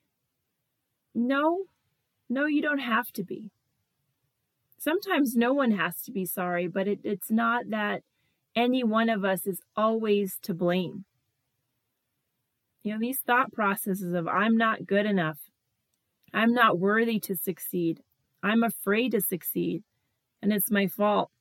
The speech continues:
They're messages that have gotten so comfortable in our psyche that they're now a part of our adult lives, and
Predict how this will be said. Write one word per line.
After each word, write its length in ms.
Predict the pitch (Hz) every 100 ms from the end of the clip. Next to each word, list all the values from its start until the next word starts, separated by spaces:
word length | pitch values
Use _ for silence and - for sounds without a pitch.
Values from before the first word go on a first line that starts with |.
| _ _ _ _ _ _ _ _ _ -
They're 140 | 240
messages 640 | 240 277 302 240 285 285
that 320 | - 226 202
have 200 | 220 190
gotten 360 | 185 220 220 202
so 320 | - 226 233
comfortable 640 | - - 202 - 240 247 247
in 100 | 208
our 120 | 151
psyche 720 | - - 180 196 240 247 269 _ _ _ _
that 160 | - 208
they're 160 | 226 214
now 440 | 202 208 220 233
a 100 | 202
part 300 | - 196 202
of 80 | 196
our 120 | 185
adult 460 | 170 180 175 196 -
lives, 540 | 165 165 208 147 - -
and 380 | 180 180 180